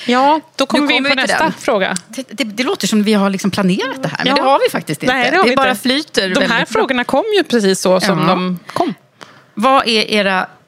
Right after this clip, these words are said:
Speaker 2: tre bästa nätverkstips om man känner att man behöver utöka sitt jobb-, karriärrelaterade nätverk?
Speaker 1: Mm.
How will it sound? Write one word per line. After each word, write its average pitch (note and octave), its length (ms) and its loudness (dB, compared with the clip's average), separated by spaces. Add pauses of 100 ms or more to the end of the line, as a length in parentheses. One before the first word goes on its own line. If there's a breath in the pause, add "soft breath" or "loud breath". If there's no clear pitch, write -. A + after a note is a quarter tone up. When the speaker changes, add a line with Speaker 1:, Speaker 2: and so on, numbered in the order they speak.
(140)
Speaker 2:
tre C4+ 280 0
bästa G3 320 -2
nätverkstips - 1000 -4
om F3 200 2
man E3+ 160 2
känner E3 360 -2
att D#3+ 100 -8
man D#3+ 240 -2 (220)
behöver E3+ 380 0
utöka B3+ 600 -2
sitt - 220 -10
jobb-, F#3 320 -2
karriärrelaterade D#3 1160 -4 (220)
nätverk? - 600 -4
Speaker 1:
Mm. A3 280 -2